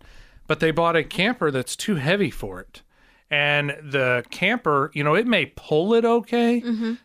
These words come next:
Speaker 1: um, air quotes out there for, uh, <laughs> anybody that can't see me right now,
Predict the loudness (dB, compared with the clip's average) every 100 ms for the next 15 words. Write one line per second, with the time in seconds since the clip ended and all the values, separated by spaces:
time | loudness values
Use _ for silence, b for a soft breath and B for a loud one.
0 | -6 -4 -2 0 0 0 0 0 0 -2
1 | 0 -2 -2 -2 -2 0 -2 -6 _ -10
2 | -8 -8 -10 -10 -6 -4 -2 -2 0 0
3 | -2 -6 B B B -4 -4 -2 0 4
4 | 4 4 2 0 -2 -2 -2 -4